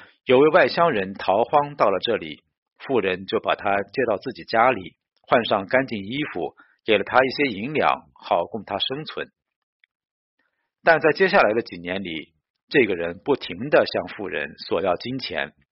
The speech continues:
他越来越贪婪，也越来越懒惰。终于有一次，富人不再给他钱了，他就大骂：“你真是个伪君子！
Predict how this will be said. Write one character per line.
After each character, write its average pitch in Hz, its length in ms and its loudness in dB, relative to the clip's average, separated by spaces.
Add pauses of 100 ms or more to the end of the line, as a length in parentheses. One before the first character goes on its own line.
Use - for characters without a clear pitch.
(520)
他 151 160 4
越 180 220 4
来 98 140 2
越 127 120 0
贪 - 220 -4
婪， 76 340 -4 (200)
也 104 260 0
越 160 260 0
来 76 160 0
越 110 140 -4
懒 78 280 -2
惰。 123 300 -2 (1600)
终 185 220 2
于 175 60 0
有 104 160 2
一 85 100 -6
次， - 340 -6 (220)
富 131 200 0
人 110 200 2
不 120 220 -2
再 165 160 4
给 87 80 -6
他 80 160 -2
钱 73 260 -10
了， - 260 -8 (400)
他 104 120 -2
就 90 120 -6
大 90 240 2
骂 113 140 2 (840)
：“你 110 120 -4
真 180 180 0
是 185 120 -4
个 113 100 2
伪 85 200 -2
君 190 220 -4
子！ - 320 -12